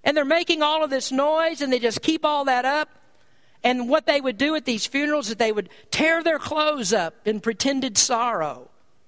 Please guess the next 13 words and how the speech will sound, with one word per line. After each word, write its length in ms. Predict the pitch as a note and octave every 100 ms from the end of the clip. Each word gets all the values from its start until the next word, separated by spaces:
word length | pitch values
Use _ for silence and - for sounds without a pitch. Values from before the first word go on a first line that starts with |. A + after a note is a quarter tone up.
| - - - - - F3
And 120 | F#3
do 60 | C4
you 40 |
know 200 | C4 C#4
these 160 | B3 -
self-righteous 760 | A#3+ B3 A#3 A#3+ B3 A3+ F3+
Pharisees 760 | - A#3 A#3+ B3 B3+ B3+ B3 A#3+ - -
even 360 | A#3+ C4+ B3
had 260 | G#3+ A3 G#3
a 60 | F3
law 400 | F3 F#3+ A3+ A#3
concerning 600 | A3+ G3+ A3 A3+ G#3 F3+
that? 440 | F3 G3+ D4+ -